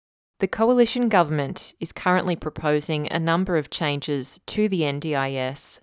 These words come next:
as well as their proposed independent assessments.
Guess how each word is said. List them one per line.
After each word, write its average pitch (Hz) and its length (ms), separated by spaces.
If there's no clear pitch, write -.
as 180 200
well 214 240
as 160 160
their 165 100
proposed 180 760
independent 160 720
assessments. - 880